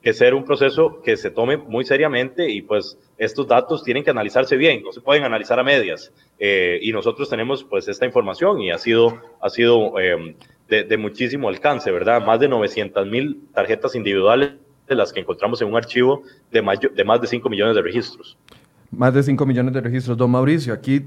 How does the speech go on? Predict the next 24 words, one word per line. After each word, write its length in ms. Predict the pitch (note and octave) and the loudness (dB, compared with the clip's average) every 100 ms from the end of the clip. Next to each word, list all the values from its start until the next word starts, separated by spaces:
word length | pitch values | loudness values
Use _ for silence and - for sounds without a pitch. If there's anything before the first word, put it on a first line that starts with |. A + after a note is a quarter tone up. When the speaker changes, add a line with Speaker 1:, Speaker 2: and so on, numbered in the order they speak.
| - - | -8 -12
Speaker 2:
claramente 520 | - C#3+ D3+ D3+ C#3 D#3 | -2 0 0 0 0 0
la 100 | - | 0
pregunta 320 | A2 A#2+ C#3+ | 0 0 -2
que 80 | C3+ | -2
todo 140 | B2 | 2
el 60 | B2+ | 2
mundo 200 | C3 C#3 | 4 4
se 60 | |
está 140 | A#2+ B2 | 4 6
haciendo, 560 | B2+ C3+ C3 D3+ D#3 | 8 8 8 6 4
y 180 | - G2 - _ - - | 0 -6 -12 _ -18 -8
más 220 | G#2 G#2+ | -6 -4
personas 420 | B2+ A2+ B2+ B2+ | -6 -4 -2 -4
que 120 | C3+ | -6
pertenecen 500 | B2 G#2 A2+ A#2 C#3 | -8 -4 -4 -2 -2
a 80 | A#2 | -2
estos 220 | A#2 B2+ | -2 -6
tres 180 | C3 B2 | -4 -2
bancos 320 | B2+ C3 C3 | 0 0 -2
que 60 | - | -2
ha 60 | A#2 | -2
mencionado 640 | A#2+ B2+ B2 B2 C3 C3+ | 0 -2 -2 0 0 -2
Esteban, 500 | B2 - B2+ C3+ B2+ | -6 0 4 6 6
es 260 | C3+ C3 | 4 0